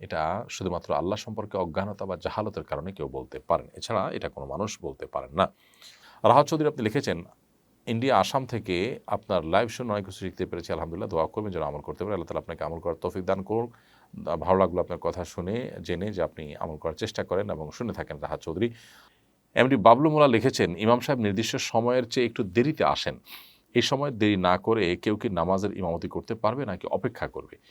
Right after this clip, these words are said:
ইমাম তিনি যদি মাঝে মধ্যে বা হঠাৎ এরকম করেন যে তার একটু দেরি হচ্ছে, তাহলে সেক্ষেত্রে ইমামের জন্য অপেক্ষা করাটাই হলো সুন্নাহ। নবী করিম সাল্লাল্লাহু আলাইহি সাল্লাম একদিন এশার সালাত আদায় করতে,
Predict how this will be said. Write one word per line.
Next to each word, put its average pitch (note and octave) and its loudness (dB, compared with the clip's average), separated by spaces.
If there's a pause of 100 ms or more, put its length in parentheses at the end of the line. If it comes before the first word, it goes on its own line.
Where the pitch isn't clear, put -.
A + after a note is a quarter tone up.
(280)
ইমাম C#3 0 (340)
তিনি G#2+ 0
যদি G2+ 0
মাঝে F2 0
মধ্যে F2 -2
বা D#2 2
হঠাৎ F#2+ -2
এরকম F2+ -6
করেন F2 4
যে E2+ -6
তার D2+ 0
একটু - -10
দেরি G2+ 0
হচ্ছে, F2+ -2
তাহলে G#2 0
সেক্ষেত্রে G2+ 6 (800)
ইমামের C#3 10
জন্য D3+ 0
অপেক্ষা - 2
করাটাই - 2
হলো B2+ -2
সুন্নাহ। G2 -2 (360)
নবী A#2 2
করিম B2+ 0
সাল্লাল্লাহু G#2+ 4
আলাইহি F#2+ -2
সাল্লাম G#2 2
একদিন F2 -4
এশার B2+ -6
সালাত A2 -4
আদায় F#2 0
করতে, E2+ -6